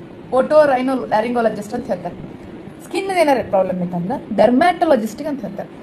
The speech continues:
ಹೊಟ್ಟಿದ ಹೆಣ್ಮಕ್ಳಿಗೆ ಏನಾರ ಪ್ರಾಬ್ಲಮ್ ಇತ್ತು, ಹೆಣ್ಮಕ್ಳು ರಿಲೇಟೆಡ್ ಏನಾದ್ರು ಪ್ರಾಬ್ಲಮ್ ಇತ್ತಂದ್ರೆ gynecologists or obstetrician ಅಂತ ಹೇಳ್ತಾರೆ. ನಿಮ್ಗೆ ಏನೇ ಆಪರೇಷನ್ ಇತ್ತು, ಗಂಟಿತ್ತು, ಹೊಟ್ಟೆ ನೋವು ಇತ್ತು, ಇಲ್ಲ ಎಂ ಎಸ್, ಜನರಲ್ ಸರ್ಜನ್ ಕಡೆ ಫಸ್ಟ್ ಹೋಗೋದು. ನೀವು ಭಾರ ಬಂದ್ರು ಏನೇ ಆದ್ರೂ ನೀವು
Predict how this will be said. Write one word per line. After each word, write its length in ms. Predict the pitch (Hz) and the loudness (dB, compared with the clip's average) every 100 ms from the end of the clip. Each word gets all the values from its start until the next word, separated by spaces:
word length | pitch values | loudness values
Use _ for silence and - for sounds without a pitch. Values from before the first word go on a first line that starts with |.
| - - | -16 -4
ಹೊಟ್ಟಿದ 280 | 226 277 269 | -2 0 0
ಹೆಣ್ಮಕ್ಳಿಗೆ 460 | 233 226 240 247 | 2 0 -2 -2
ಏನಾರ 160 | 226 220 | -2 0
ಪ್ರಾಬ್ಲಮ್ 280 | 220 214 220 | 0 0 -2
ಇತ್ತು, 160 | 208 | -2
ಹೆಣ್ಮಕ್ಳು 360 | 214 220 247 240 | -2 0 0 -2
ರಿಲೇಟೆಡ್ 240 | 226 226 | -4 -2
ಏನಾದ್ರು 240 | 214 214 214 | -2 -2 -2
ಪ್ರಾಬ್ಲಮ್ 300 | 214 208 208 | -2 -2 -2
ಇತ್ತಂದ್ರೆ 300 | 202 208 277 | -2 -4 0
gynecologists 680 | 208 208 254 254 226 214 | 0 2 2 2 -2 0
or 80 | 302 | -2
obstetrician 540 | - 330 - 277 254 220 | 2 0 -2 -6 -4 -4
ಅಂತ 380 | 202 415 359 | -6 -8 -6
ಹೇಳ್ತಾರೆ. 480 | 185 - - - - - - | -6 -6 -12 -14 -18 -18 -8
ನಿಮ್ಗೆ 220 | 311 302 | -4 0
ಏನೇ 100 | 294 | 2
ಆಪರೇಷನ್ 440 | 339 226 269 269 233 | 4 4 4 0 -4
ಇತ್ತು, 420 | 196 190 185 - | -6 -10 -8 2
ಗಂಟಿತ್ತು, 460 | 240 233 208 208 | 4 4 -2 -6
ಹೊಟ್ಟೆ 340 | 196 202 - 262 | -6 -2 0 0
ನೋವು 120 | 233 | 0
ಇತ್ತು, 460 | 190 190 190 196 214 | -2 -6 -8 -10 -2
ಇಲ್ಲ 120 | 262 | 0
ಎಂ 280 | 240 247 277 | 2 4 4
ಎಸ್, 240 | 254 - - - - - - - - | 2 -4 -16 -18 -16 -16 -16 -16 0
ಜನರಲ್ 320 | 254 269 359 | 2 4 2
ಸರ್ಜನ್ 400 | 349 226 208 220 | 4 2 4 2
ಕಡೆ 160 | 214 214 | 0 -2
ಫಸ್ಟ್ 320 | - 196 - | 0 -4 -4
ಹೋಗೋದು. 220 | 180 220 | -4 -2
ನೀವು 140 | 262 254 | 0 0
ಭಾರ 480 | 190 - _ 226 247 | -2 -6 _ 2 4
ಬಂದ್ರು 540 | 226 214 202 202 - | 4 4 2 0 -2
ಏನೇ 180 | 220 247 | -2 2
ಆದ್ರೂ 340 | 208 196 208 | 0 0 0
ನೀವು 260 | 247 208 | 2 2